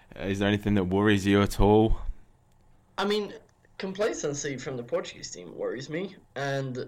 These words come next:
Speaker 2: you, you guys' three three tie against us in the Euro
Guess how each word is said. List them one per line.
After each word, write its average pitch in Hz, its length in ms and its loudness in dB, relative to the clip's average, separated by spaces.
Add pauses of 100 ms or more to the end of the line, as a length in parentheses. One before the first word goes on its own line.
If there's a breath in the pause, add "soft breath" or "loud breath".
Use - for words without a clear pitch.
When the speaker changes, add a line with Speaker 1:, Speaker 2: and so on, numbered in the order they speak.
(120)
Speaker 2:
you, 147 420 -4
you 143 140 -10
guys' 127 720 -2 (800)
three 156 240 -2
three 147 320 -6
tie 151 280 -2
against 123 420 -6
us 120 160 -12
in 127 100 -8
the 123 60 -10
Euro 123 500 -2